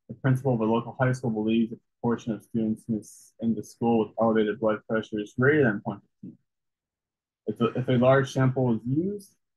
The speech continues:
a large random sample is used, which of the following is the most appropriate test to investigate the principal belief? Well, this is kind of pretty straightforward.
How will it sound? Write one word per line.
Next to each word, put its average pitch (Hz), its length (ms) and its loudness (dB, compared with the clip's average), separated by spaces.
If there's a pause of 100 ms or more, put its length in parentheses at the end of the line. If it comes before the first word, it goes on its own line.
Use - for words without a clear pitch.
(120)
a 123 60 -2
large 127 260 2
random 160 280 2
sample 113 340 -2
is 107 60 -10
used, 107 280 -6 (1400)
which 123 240 -2
of 135 60 -4
the 135 80 2
following 123 400 2
is 110 60 0
the 110 60 -4
most 113 300 -2
appropriate 117 600 -2
test 120 280 -4
to 117 60 -2
investigate 107 540 -2
the 101 220 -8 (140)
principal 107 300 -4
belief? - 280 -6 (2250)
Well, 160 340 4 (680)
this 147 140 -12
is 139 100 -4
kind 165 180 0
of - 80 -4 (140)
pretty 180 180 -4
straightforward. 110 720 -2